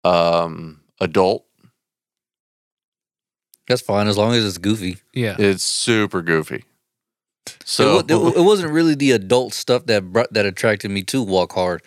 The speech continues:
Speaker 1: It's the
Speaker 2: It was the
Speaker 1: goofy.
Speaker 2: goofy
Speaker 3: It was the
Speaker 2: shit.
Speaker 3: goofiness,
Speaker 2: Yeah.
Speaker 3: yeah.
Speaker 1: So
Speaker 2: That's all I really wanted. Like, as long as it's like that, then I'm good.
Speaker 1: Yeah.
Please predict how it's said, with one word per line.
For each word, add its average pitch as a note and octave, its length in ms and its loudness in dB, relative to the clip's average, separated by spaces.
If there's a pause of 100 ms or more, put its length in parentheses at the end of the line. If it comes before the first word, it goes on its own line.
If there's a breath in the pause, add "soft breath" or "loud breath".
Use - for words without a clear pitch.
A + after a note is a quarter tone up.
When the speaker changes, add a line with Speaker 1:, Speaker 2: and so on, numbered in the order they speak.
(100)
Speaker 1:
It's F#2+ 200 -4
the A2+ 80 0
Speaker 2:
It A#2 40 4
was A2+ 120 4
the G#2+ 100 0
Speaker 1:
goofy. F#2+ 80 -8
Speaker 2:
goofy D3 240 2
Speaker 3:
It E3+ 60 4
was D#3 140 0
the D3 60 0
Speaker 2:
shit. - 80 2 (120)
Speaker 3:
goofiness, F#2 360 2
Speaker 2:
Yeah. - 40 0
Speaker 3:
yeah. B2 200 0
Speaker 1:
So F#2+ 360 0
Speaker 2:
That's - 120 0
all G#2+ 140 4
I A#2 60 2
really G2+ 200 2
wanted. F2+ 480 -4
Like, F#2+ 220 -2
as F#2 100 -2
long B2+ 160 2
as B2 100 -2
it's A#2+ 160 -4
like B2 200 0
that, G#2+ 340 0
then G2 120 -6
I'm G2 180 -4
good. F2 320 -4 (420 soft breath)
Speaker 1:
Yeah. F2 300 0